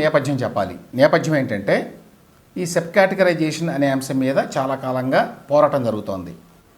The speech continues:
మొన్న ఆగస్టులో సుప్రీంకోర్టు ఒక తీర్పు ఇచ్చింది. ఆ తీర్పు ప్రకారం రాష్ట్రాలు సబ్ కేటగరైజ్ చేయొచ్చు, వర్గీకరణ చేయవచ్చు అని చెప్పింది. ఆ తీర్పుకు అనుగుణంగానే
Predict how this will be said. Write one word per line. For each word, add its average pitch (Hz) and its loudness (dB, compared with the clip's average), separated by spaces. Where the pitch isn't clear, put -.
మొన్న 220 4
ఆగస్టులో 196 0
సుప్రీంకోర్టు 185 2
ఒక 143 -8
తీర్పు 170 0
ఇచ్చింది. 131 -4
ఆ 135 2
తీర్పు 180 0
ప్రకారం - 2
రాష్ట్రాలు 175 2
సబ్ 208 2
కేటగరైజ్ 180 2
చేయొచ్చు, 147 -4
వర్గీకరణ 175 0
చేయవచ్చు 139 -2
అని 143 -4
చెప్పింది. 123 -8
ఆ 151 4
తీర్పుకు 202 -2
అనుగుణంగానే 185 4